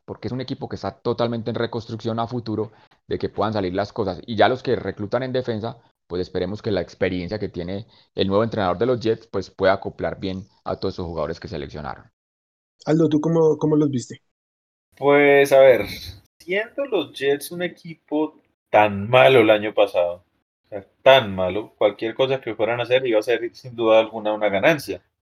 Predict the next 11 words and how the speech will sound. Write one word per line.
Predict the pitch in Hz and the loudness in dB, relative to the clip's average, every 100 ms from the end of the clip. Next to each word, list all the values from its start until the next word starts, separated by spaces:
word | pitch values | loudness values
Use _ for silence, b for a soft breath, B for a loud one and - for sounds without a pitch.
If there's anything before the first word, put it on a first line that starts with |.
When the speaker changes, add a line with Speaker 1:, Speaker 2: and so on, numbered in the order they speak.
| _ _ _ _ _ _ _ | _ _ _ _ _ _ _
Speaker 3:
Entonces, | 120 104 123 120 147 143 | -18 -4 -4 0 -4 2
pues, | 147 | 4
de | 123 | 6
alguna | 110 113 117 131 | 4 4 4 6
forma | 160 147 151 214 190 127 | 6 6 6 6 6 4
es | 120 | 4
va-, | 123 127 127 | 8 6 6
es | 135 | -6
muy | 135 143 | -4 2
fácil | 165 143 139 175 | 8 6 6 -2
ver, | 160 135 123 123 | 6 8 8 4